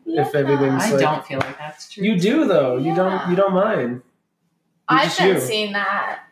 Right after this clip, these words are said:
Speaker 3: What?
Speaker 1: That's cute.
Speaker 3: Wait, bring it. I just wish, like, yes, I totally get why you would say that I've been seeing that, but, like,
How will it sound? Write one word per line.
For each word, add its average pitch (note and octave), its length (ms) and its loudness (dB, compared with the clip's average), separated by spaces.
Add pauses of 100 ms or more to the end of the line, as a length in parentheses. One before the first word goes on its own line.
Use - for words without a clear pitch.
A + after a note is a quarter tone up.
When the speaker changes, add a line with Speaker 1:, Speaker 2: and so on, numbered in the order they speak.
(260)
Speaker 3:
What? B3 360 -8 (100)
Speaker 1:
That's D3+ 200 -10
cute. G#3 220 0
Speaker 3:
Wait, F4 280 4
bring D4 180 2
it. B3 200 0 (1500)
I C4+ 140 0
just F4+ 280 -4
wish, A#3 260 0
like, G#3+ 360 -2 (120)
yes, G3 540 0
I G3+ 100 -4
totally G#3+ 440 -4
get F3 200 0
why F3 120 2
you F3+ 180 -2
would D#3 160 -4
say E3 320 -2
that D#3 200 0
I've D#3+ 160 -2
been D#3+ 140 -4
seeing D3+ 320 -4
that, G3+ 320 0
but, F3 160 -4
like, E3 180 0